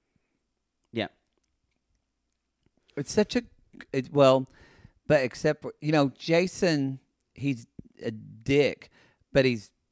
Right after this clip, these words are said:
Speaker 2: for the most part, pretty good at his job.
Speaker 1: Yeah, he's just,
Speaker 2: So that
Speaker 1: well, s-, sometimes.
Speaker 2: But the deck crew is, is doing so much better, and the stew crew, all of them just seem so, I mean, Kyle kinda has his shit together whenever he's
Speaker 1: No, come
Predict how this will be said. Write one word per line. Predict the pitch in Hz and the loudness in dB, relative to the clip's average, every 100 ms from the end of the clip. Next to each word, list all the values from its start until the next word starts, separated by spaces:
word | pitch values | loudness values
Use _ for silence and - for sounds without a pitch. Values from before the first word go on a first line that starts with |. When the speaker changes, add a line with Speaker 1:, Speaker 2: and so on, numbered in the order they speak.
| _ _ _ _ | _ _ _ _
Speaker 2:
for | - | -4
the | 147 | 0
most | 147 143 | 0 0
part, | 135 98 | -2 -2
pretty | 135 110 | -4 -4
good | 107 | -4
at | 90 | -4
his | 73 | -8
job. | - 107 123 - 92 151 | -4 -2 -2 -4 -8 -6
Speaker 1:
Yeah, | 226 202 113 90 | 0 2 2 -2
he's | 110 202 | -6 -6
just, | - 226 139 | -4 -4 -2
Speaker 2:
So | 175 | -2
that | 139 160 | 0 0
Speaker 1:
well, | 165 330 359 330 - _ _ | 0 0 0 -4 -8 _ _
s-, | - - - | -20 -18 -14
sometimes. | - 269 233 156 110 90 85 - - | -4 -2 -2 0 -2 -2 -8 -14 -8
Speaker 2:
But | 147 156 | -4 -2
the | |
deck | 156 120 160 180 | -2 0 -2 -2
crew | - 147 | -8 -6
is, | 123 123 110 _ 131 127 - | -6 -12 -20 _ -20 -20 -14
is | 127 107 | -12 -12
doing | - 127 117 107 | -10 -8 -6 -8
so | - 135 131 | -8 -6 -4
much | 123 - | -6 -6
better, | 113 117 110 | -4 -2 -2
and | 104 | -4
the | 101 | -8
stew | - - 143 | -12 -8 -6
crew, | - 117 | -4 -6
all | - 113 143 | -2 0 2
of | 165 | 0
them | 120 | -4
just | 104 98 | -6 -10
seem | - 110 | -8 -8
so, | - 123 120 107 95 _ _ _ _ _ _ _ _ _ _ _ _ _ _ _ - | -4 0 0 0 -6 _ _ _ _ _ _ _ _ _ _ _ _ _ _ _ -8
I | |
mean, | 120 | -8
Kyle | - - 127 135 | -6 0 4 4
kinda | 123 117 117 | 2 0 2
has | 135 143 143 139 | 4 2 0 -6
his | - 147 131 | -2 -2 -2
shit | - 160 | -4 -6
together | 165 160 160 165 | -6 -2 0 2
whenever | 147 120 123 120 | 0 -2 -2 -2
he's | 117 127 120 | -2 -2 -2
Speaker 1:
No, | 127 131 131 110 | 0 2 2 -2
come | - | -2